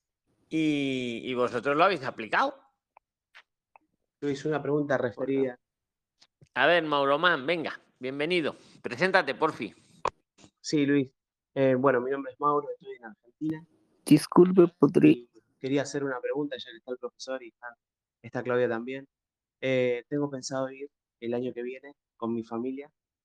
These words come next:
Speaker 2: y hacer una estancia de estudios en la zona de Alicante. Y quería saber si, eh,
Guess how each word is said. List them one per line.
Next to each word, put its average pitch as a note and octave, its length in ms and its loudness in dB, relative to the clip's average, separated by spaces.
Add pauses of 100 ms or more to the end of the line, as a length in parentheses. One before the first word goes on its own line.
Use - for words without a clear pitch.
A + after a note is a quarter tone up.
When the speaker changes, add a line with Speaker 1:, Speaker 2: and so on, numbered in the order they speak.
(220)
Speaker 2:
y B2+ 100 -2
hacer A#2+ 220 -4
una C#3 100 0
estancia C#3 520 -4
de A#2+ 80 -10
estudios B2 560 -6 (340)
en A#2 100 -6
la A2+ 100 -4
zona B2+ 220 -4
de A#2+ 60 -4
Alicante. A#2 440 -10 (880)
Y C3 380 -2
quería D#3 260 0
saber D3+ 340 -4
si, C4+ 500 -16 (600)
eh, A#2 440 -6